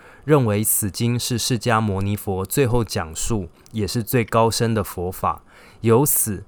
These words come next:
在中国妙法莲花经中有“经中之王”的美誉。而在日本的日莲宗，其信徒更是相信该宗的创立者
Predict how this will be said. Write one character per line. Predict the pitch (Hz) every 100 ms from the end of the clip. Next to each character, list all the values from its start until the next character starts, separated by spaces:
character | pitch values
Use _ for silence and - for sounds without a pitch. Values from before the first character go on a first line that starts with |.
| _
在 | - 143
中 | 117 139 143
国 | 110 101
妙 | 107 147 117
法 | - 95 82
莲 | 92 98
花 | - 113 113
经 | 113 113
中 | 110 107 110 110
有 | 104 90
“经 | - 127 123
中 | 123 123
之 | - 120
王” | 104 85
的 | 87
美 | 95 82
誉。 | 76 107 92 - - - - - -
而 | 113
在 | 123 156 135
日 | 143
本 | 131 98
的 | 92
日 | 117 127
莲 | 101 95
宗， | 101 117 110 110 - -
其 | - 113 107
信 | - 147 113
徒 | 98 101
更 | - 135
是 | 127
相 | 117 - 131
信 | - 123 101
该 | - 131
宗 | - 135
的 | 120
创 | - 123 117
立 | 107
者 | - 87